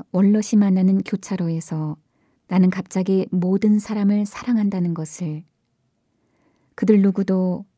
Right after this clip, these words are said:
내게 이방인이 아니며 이방인이 될 수도 없다는 사실을 깨달았다. 마치 내가 특별한 성소를 받아 그들과 분리되어 있고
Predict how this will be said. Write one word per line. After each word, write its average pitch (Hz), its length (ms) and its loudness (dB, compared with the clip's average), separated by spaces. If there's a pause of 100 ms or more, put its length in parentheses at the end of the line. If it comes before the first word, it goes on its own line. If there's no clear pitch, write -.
(220)
내게 208 320 4
이방인이 208 560 2
아니며 160 520 -4 (720)
이방인이 220 520 4
될 220 180 0
수도 220 280 -2
없다는 208 360 0
사실을 202 440 -8
깨달았다. 165 720 -10 (1900)
마치 196 240 0
내가 208 180 6
특별한 247 500 2
성소를 240 460 2
받아 175 460 -4 (580)
그들과 214 500 2
분리되어 214 580 2
있고 160 500 -6